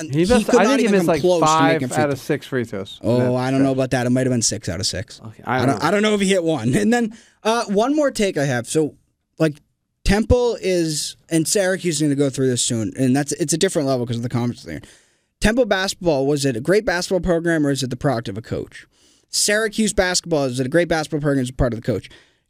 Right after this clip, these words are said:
Speaker 2: UConn basketball, was it a great basketball program? Was it Jim Calhoun?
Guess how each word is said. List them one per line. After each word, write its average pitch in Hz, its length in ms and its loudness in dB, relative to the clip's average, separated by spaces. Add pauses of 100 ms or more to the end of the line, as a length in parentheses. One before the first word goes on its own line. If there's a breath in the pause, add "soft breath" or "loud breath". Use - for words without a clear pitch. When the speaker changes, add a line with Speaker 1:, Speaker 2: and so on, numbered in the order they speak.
Speaker 2:
UConn 226 460 2
basketball, 175 560 0
was 131 160 -2
it 139 160 0
a 143 40 -4
great 165 300 2
basketball 185 380 0
program? 180 360 0
Was 151 140 0
it 135 80 0
Jim 151 180 2
Calhoun? 139 520 0